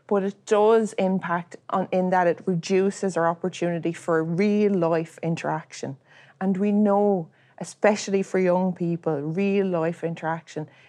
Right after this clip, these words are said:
is essential for their development. The British Psychological Society at the moment have a campaign running called Time to Play,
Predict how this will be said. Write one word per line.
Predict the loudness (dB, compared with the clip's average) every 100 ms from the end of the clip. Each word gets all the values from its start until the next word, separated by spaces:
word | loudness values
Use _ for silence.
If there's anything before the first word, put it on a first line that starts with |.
| -12 -6
is | -4
essential | -2 -2 -2 -2 -4 -6
for | -2 -4
their | -2 -4
development. | -2 -2 -2 -6 -10 -10 -20 _ _ _ _ _ -8
The |
British | -2 0 0 -2
Psychological | -2 0 -2 -2 -4 -6
Society | -6 -8 -4 -2 -2 -4
at | -4
the |
moment | -4 -4 -6 -8
have | -8
a | -8
campaign | -6 -6 -4 -2 -2 -2 -2
running | -2 -4 -6 -8 -14 -20 _
called | -4 -4 -4
Time | -6 -4 -2 -2
to | -4 -6
Play, | -4 -2 -4